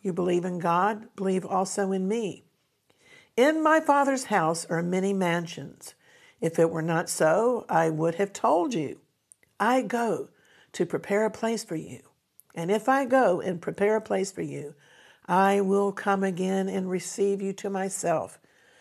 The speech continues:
that where I am, there you may also be."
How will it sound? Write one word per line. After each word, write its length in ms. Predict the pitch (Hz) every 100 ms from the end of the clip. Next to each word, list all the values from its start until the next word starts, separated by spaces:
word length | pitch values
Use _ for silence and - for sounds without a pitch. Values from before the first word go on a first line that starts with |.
| _
that 200 | - 147
where 300 | 165 196 226
I 200 | 220 247
am, 520 | 247 233 208 151 156 156
there 280 | 185 180 165
you 460 | 165 151 196 214
may 340 | 190 139 156 -
also 380 | 160 165 - 127
be." 400 | 156 160 139